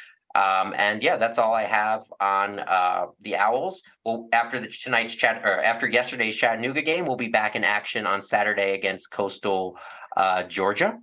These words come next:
Uh, Coach Bohannon noted in his presser that, uh, some of the toughness from the team, uh, was lost. So around the Chattanooga game,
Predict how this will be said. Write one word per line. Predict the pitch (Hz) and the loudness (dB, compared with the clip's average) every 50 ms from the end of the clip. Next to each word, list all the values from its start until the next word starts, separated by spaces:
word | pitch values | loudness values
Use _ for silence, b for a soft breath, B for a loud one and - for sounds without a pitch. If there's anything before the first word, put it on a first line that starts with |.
| _ _ _ _ _ _ _ - | _ _ _ _ _ _ _ 0
Uh, | 101 110 107 | 0 0 2
Coach | - 143 135 135 - - | 0 -2 -2 -4 -2 0
Bohannon | 139 127 107 127 127 135 135 139 135 139 139 139 123 - | 0 2 4 4 2 2 2 2 0 0 -2 -4 -6 -8
noted | 110 107 110 113 120 123 123 123 120 117 117 | -6 -2 -2 0 0 0 0 0 0 0 -2
in | 113 - - 110 110 110 | -6 -6 -4 -4 -4 -2
his | 113 113 - | -4 -6 -6
presser | - - 104 107 110 - - 147 180 190 190 B B B B B _ | -2 0 0 0 2 2 0 0 0 0 -4 B B B B B _
that, | 107 104 110 110 107 107 104 104 104 - - | -4 0 2 2 2 2 2 0 0 -2 -2
uh, | - 120 120 120 | -2 0 0 0
some | - - 147 135 135 | 0 0 0 0 0
of | 120 | 0
the | 123 120 | -2 -4
toughness | - - 143 135 - - 117 101 92 - | 0 0 0 0 0 0 0 0 0 -2
from | - - 117 104 | -4 -8 -6 -6
the | 95 95 | -6 -6
team, | - - - 123 101 92 87 - 87 B B B B B B _ - - | -6 -6 -6 -4 -4 -6 -6 -8 -12 B B B B B B _ 0 2
uh, | 98 98 98 98 | 2 2 2 0
was | 101 95 - | -2 -4 -4
lost. | 98 95 92 92 85 - - - - - | -2 0 0 2 2 0 -2 -4 -6 -2
So | - 113 107 | 0 0 2
around | 107 117 127 139 147 139 | 4 4 2 2 2 0
the | 131 | -2
Chattanooga | - - - 131 123 120 117 113 113 110 120 | 0 2 2 2 2 0 -2 -4 -2 -2 -2
game, | 117 123 127 127 127 127 127 123 123 | 0 0 0 2 0 -2 -4 -6 -10